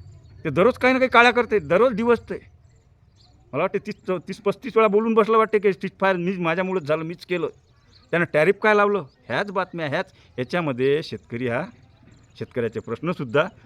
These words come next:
सोशल मीडियावरूनही जरासे दल-, दबल्यासारखे दिसतात. तर मित्रांनो, शेतकरी हा नेहमीच,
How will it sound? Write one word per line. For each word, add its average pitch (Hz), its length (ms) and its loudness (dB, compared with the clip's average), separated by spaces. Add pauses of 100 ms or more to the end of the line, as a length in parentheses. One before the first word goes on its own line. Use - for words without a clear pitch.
(120)
सोशल 123 200 -2
मीडियावरूनही 143 540 2
जरासे 143 300 0
दल-, 127 240 -2
दबल्यासारखे 123 480 -4
दिसतात. 120 280 -10 (800)
तर 113 60 -10
मित्रांनो, 165 340 -2
शेतकरी 170 460 -6
हा 120 240 -4
नेहमीच, 131 440 -6